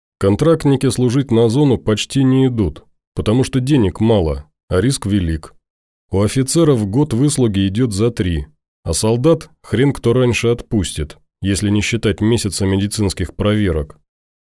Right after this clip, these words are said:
Но все это казалось Никите чем-то маловажным. Служба есть служба, не сахар. Ему представлялось, что вот так, вместе со своими стриженными одногодками, он и отправится на кордон.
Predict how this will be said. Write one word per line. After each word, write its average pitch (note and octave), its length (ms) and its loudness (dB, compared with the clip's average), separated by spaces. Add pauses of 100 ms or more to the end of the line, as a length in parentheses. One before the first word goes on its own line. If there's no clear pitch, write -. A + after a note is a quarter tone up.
(240)
Но G2 140 0
все E3 220 2
это D3+ 200 0
казалось A#2 640 0
Никите A2 420 -2
чем-то A2+ 380 -2
маловажным. G2 1080 0 (420)
Служба D3 460 0
есть C3+ 300 2
служба, F#2 640 -2 (260)
не G2 220 0
сахар. E2 640 -2 (400)
Ему G#2+ 320 2
представлялось, C3+ 960 0 (100)
что - 240 -4
вот A2+ 220 -2
так, D3+ 300 0
вместе G#2+ 480 0
со A2 120 -4
своими A2+ 440 0
стриженными A2 760 0
одногодками, G#2+ 880 -2 (280)
он D#3 200 2
и C3 40 2
отправится G2 640 -2
на E2 140 -2
кордон. E2 680 -2